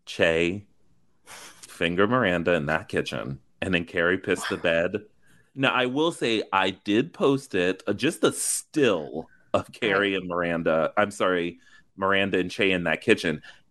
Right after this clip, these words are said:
Speaker 1: And the amount of people who screamed at me, including a dear friend, Amanda, "You needed to put a trigger warning on this. We don't wanna
Speaker 2: <laughs>
Speaker 1: see it." I was like, "Well, you know what? You get what you get, and you don't get upset on
Speaker 2: Was
Speaker 1: it."
Speaker 2: it the covering of the mouth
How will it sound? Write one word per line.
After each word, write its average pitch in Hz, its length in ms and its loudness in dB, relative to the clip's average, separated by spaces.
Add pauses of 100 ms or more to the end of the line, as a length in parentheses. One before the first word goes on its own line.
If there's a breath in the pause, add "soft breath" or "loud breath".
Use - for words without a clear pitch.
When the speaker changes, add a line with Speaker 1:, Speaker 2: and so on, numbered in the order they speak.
Speaker 1:
And 123 160 -2
the 127 100 2
amount 131 400 0
of - 40 -20
people 143 300 -2
who 123 100 -2
screamed 120 640 0
at 85 140 -2
me, 76 160 -6
including 123 480 -2
a 92 60 -6
dear 92 320 0
friend, 95 320 -2
Amanda, 78 580 0 (320 loud breath)
"You 208 180 -2
needed 233 240 0
to 131 80 -8
put - 180 0
a 87 60 -4
trigger 233 380 2
warning 107 320 0
on 98 180 0
this. 98 240 -2
We 403 160 -2
don't 320 320 4
wanna 247 160 0
Speaker 2:
<laughs> - 180 -8
Speaker 1:
see 381 120 -2 (160)
it." - 140 -20 (1700 loud breath)
I 160 100 0
was 190 140 2
like, 196 180 -2
"Well, 196 120 4
you 190 120 -2
know 208 140 0
what? 202 220 0
You 147 60 -12
get 160 160 6
what 165 120 -2
you 135 60 -6
get, 120 140 6
and 101 100 0
you 90 60 2
don't 85 220 2
get 82 120 4
upset 76 320 0
on 73 100 -8
Speaker 2:
Was 269 180 2
Speaker 1:
it." 311 200 0
Speaker 2:
it 302 60 -18
the 269 80 2
covering 190 520 0
of 180 100 -4
the 156 80 -2
mouth 147 480 -2